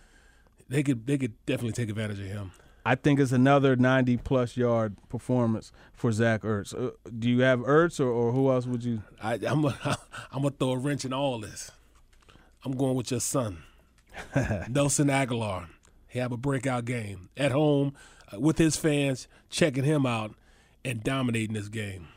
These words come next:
Speaker 1: I think he gets a buck for the first time this, get, this week.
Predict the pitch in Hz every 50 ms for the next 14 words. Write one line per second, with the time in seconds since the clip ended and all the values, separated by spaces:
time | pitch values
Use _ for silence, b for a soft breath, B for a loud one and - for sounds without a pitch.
0 | - - - - 117 151 143 147 147 143 139 135 120 120 147 135 117 - - 117
1 | 110 - - 131 123 120 - - - 135 120 110 107 110 101 - - 117 104 -
2 | 123 113 - - 107 92 -